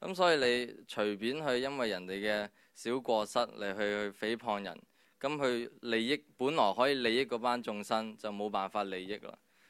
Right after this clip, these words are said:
噉呢條數就理咩噉？噉呢個係好唔好嘅？噉為咗一切菩薩道嘅呢個推行，噉所以我哋應該係真讚真嘅，如師父所講。噉係唔應該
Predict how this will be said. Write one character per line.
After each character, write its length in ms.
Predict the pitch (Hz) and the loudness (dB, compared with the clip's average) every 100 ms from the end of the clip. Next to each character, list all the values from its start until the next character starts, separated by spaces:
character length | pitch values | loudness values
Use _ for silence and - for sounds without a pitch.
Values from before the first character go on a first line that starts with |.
| _ | _
噉 80 | 120 | -4
呢 120 | 139 | -2
條 160 | 139 95 | -2 -4
數 260 | 90 107 104 | -4 -4 -2
就 140 | 98 | -4
理 200 | 95 95 | -4 -4
咩 360 | 101 101 98 95 | -4 -6 -6 -10
噉？ 40 | 90 90 _ _ _ _ _ _ _ _ _ _ - _ _ | -14 -20 _ _ _ _ _ _ _ _ _ _ -20 _ _
噉 60 | 131 | -2
呢 120 | 143 | 2
個 100 | 135 | 2
係 240 | 110 101 95 | 4 2 0
好 100 | 104 | -4
唔 160 | 101 | -6
好 200 | 90 90 | -6 -8
嘅？ 160 | 92 92 87 _ - - _ | -8 -10 -16 _ -20 -20 _
噉 160 | - 185 | -6 4
為 240 | 156 131 | 6 6
咗 360 | 123 127 139 151 | 8 10 10 8
一 160 | 156 | 2
切 240 | 156 139 120 | 2 4 4
菩 200 | 107 98 | 2 -2
薩 220 | 120 117 | 4 4
道 220 | 110 110 101 | 4 -2 0
嘅 120 | 104 107 104 104 104 - | 0 0 2 0 -4 -6
呢 100 | 123 | -4
個 120 | 113 | -4
推 280 | - 131 120 | -4 0 0
行， 240 | 110 90 - _ _ - - | -2 -8 -12 _ _ -16 -10
噉 120 | 139 | -4
所 200 | 143 143 | 4 6
以 20 | |
我 140 | 123 | 6
哋 100 | 107 | 4
應 140 | 107 117 | 0 0
該 80 | 120 | 0
係 260 | 117 101 | 2 0
真 340 | 92 117 110 107 | -2 -4 -4 -2
讚 300 | 104 95 90 | -2 -2 -6
真 200 | 98 95 | -12 -12
嘅， 140 | 92 92 _ | -16 -20 _
如 80 | 95 | -18
師 200 | 90 110 | -14 -12
父 160 | 101 | -12
所 240 | 95 95 95 | -12 -14 -14
講。 200 | - - _ _ _ _ _ _ _ _ | -16 -18 _ _ _ _ _ _ _ _
噉 160 | - 123 | -10 -2
係 220 | 127 104 | 0 0
唔 240 | 95 95 | -2 -8
應 240 | 110 131 131 | -4 -4 0
該 500 | 127 123 123 120 | 4 6 4 0